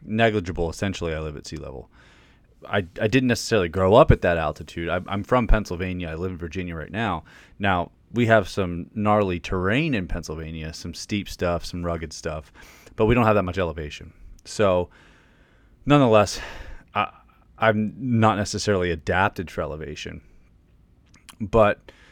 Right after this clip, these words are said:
so I, I live at sea level, and, and I'll, full disclosure, the highest elevation that I've ever hunted at is nine thousand feet. But when you look at the difference between where I live now to going to hunt at nine thousand feet,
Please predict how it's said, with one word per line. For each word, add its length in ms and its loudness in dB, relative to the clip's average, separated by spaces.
so 120 4
I, 260 6
I 20 6
live 180 2
at 80 -4
sea 140 -6
level, 480 -4
and, 260 -4
and 160 -4
I'll, 240 2
full 300 2
disclosure, 480 4
the 100 0
highest 500 0
elevation 460 -2
that 80 -6
I've 100 -8
ever 180 -6
hunted 280 0
at 240 -4
is 160 -2
nine 260 -2
thousand 460 -6
feet. 220 -12
But 300 6
when 160 -4
you 80 0
look 240 2
at 100 0
the 80 -4
difference 380 2
between 400 0
where 180 6
I 120 4
live 260 2
now 480 -4
to 560 -2
going 400 2
to 320 -4
hunt 340 -4
at 160 2
nine 200 -2
thousand 260 -4
feet, 260 -6